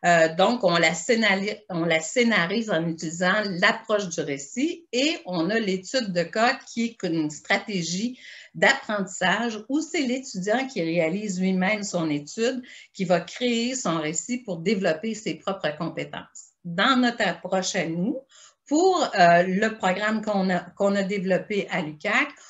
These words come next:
on a utilisé l'étude de cas comme stratégie d'enseignement.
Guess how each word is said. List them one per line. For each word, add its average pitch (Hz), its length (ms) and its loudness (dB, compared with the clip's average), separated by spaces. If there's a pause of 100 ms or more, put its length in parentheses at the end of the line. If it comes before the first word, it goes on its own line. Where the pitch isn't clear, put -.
(140)
on 180 180 4
a 190 60 4
utilisé 190 500 -2
l'étude 175 380 -2
de 165 80 -6
cas 254 240 -2
comme 196 200 -4
stratégie 180 720 -4
d'enseignement. 170 760 0